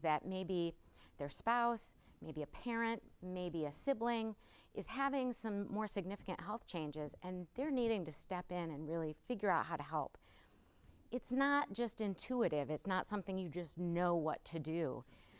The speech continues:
So these classes really help people, among other things, know they're not alone. Uh, so we also have support groups, um, for Parkinson's disease,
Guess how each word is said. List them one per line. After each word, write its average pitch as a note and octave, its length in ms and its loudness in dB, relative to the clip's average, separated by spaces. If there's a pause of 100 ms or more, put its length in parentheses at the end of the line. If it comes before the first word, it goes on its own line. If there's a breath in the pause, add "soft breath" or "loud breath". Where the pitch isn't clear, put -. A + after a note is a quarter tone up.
(180 loud breath)
So - 160 -4
these B3 240 2
classes A3 680 0 (200)
really B3 440 4
help F#3+ 240 2
people, D3+ 500 2 (120)
among G3+ 180 4
other G#3 160 2
things, E3 300 -4
know D#3+ 180 0
they're D3+ 120 -2
not D3 200 0
alone. D3+ 400 0 (640 loud breath)
Uh, D3 240 2
so D#3 140 -4
we D#3 80 0
also D3+ 180 -2
have C3+ 80 2
support - 420 -2
groups, - 440 0 (420 soft breath)
um, C#3+ 240 0
for C3+ 140 -6
Parkinson's G3 560 0
disease, F3 640 0